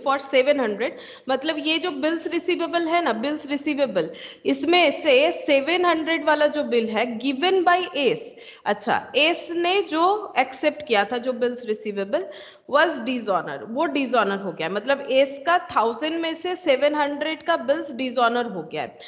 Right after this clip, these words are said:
Noting charges amount to twenty। अब noting charges क्या होता है, जैसे ही bill डिसऑनर हो जाता है एक legal rules होता है। रूल्स क्या है,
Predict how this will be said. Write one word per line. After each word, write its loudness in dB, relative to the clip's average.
Noting 4
charges 2
amount 2
to 2
twenty। 0
अब 0
noting -2
charges -2
क्या 4
होता 0
है, 0
जैसे 2
ही 0
bill -2
डिसऑनर 0
हो 0
जाता 0
है 0
एक -4
legal 2
rules -2
होता -2
है। 0
रूल्स 0
क्या 2
है, 0